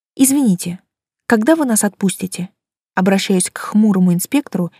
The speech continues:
и обезоруживаю его лучезарной улыбкой.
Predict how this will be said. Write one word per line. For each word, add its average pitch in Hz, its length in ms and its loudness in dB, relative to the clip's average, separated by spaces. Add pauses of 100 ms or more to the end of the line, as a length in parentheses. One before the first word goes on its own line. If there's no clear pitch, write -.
(180)
и 202 180 2
обезоруживаю 202 960 2
его 202 220 0
лучезарной 185 640 0
улыбкой. - 580 -4